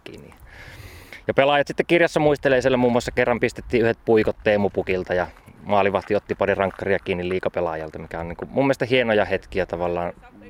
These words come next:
Pitkän divariuran tehneet pelaajat pääsee tämmöiseen huippuhetkeen kerran elämässään. Ja sit vielä pelin jälkeen, eihän Teemu Pukki edelleenkaan mikään kauhean rihakas kaveri, niin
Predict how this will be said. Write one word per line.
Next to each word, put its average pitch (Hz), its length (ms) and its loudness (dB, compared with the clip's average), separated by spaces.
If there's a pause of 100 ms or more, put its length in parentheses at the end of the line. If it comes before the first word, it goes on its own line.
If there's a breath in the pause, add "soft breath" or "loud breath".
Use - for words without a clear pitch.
(200)
Pitkän 110 360 -2
divariuran 101 600 0
tehneet 92 360 -2
pelaajat 95 400 2
pääsee 95 300 0
tämmöiseen 90 360 -4
huippuhetkeen 85 640 -4
kerran 85 280 -4
elämässään. 80 560 -12 (720 loud breath)
Ja - 60 -2
sit 120 120 -4
vielä 135 160 2
pelin 139 240 2
jälkeen, 123 360 2
eihän 107 160 0
Teemu 113 220 2
Pukki - 240 -2
edelleenkaan 107 440 2
mikään 101 200 0
kauhean 101 220 2
rihakas 101 320 0
kaveri, 104 300 2
niin 98 140 -2